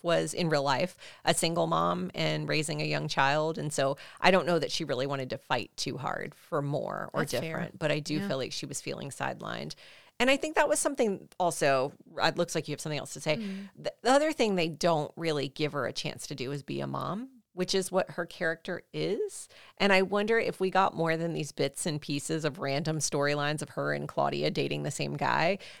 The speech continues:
Speaker 1: Maybe if we could explore her as a parent a little bit more.
Speaker 2: I, I, I have two main thoughts about that. One is I'm, they, they've tried that and it doesn't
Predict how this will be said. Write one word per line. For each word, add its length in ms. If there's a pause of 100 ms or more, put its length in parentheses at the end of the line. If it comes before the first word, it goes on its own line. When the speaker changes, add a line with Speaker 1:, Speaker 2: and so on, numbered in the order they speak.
Speaker 1:
Maybe 200
if 160
we 80
could 100
explore 320
her 180
as 100
a 60
parent 500
a 100
little 200
bit 200
more. 460 (720)
Speaker 2:
I, 420
I, 220
I 120
have 260
two 400
main 300
thoughts 220
about 200
that. 180
One 320
is 280
I'm, 300
they, 300
they've 300
tried 400
that 300
and 360
it 200
doesn't 320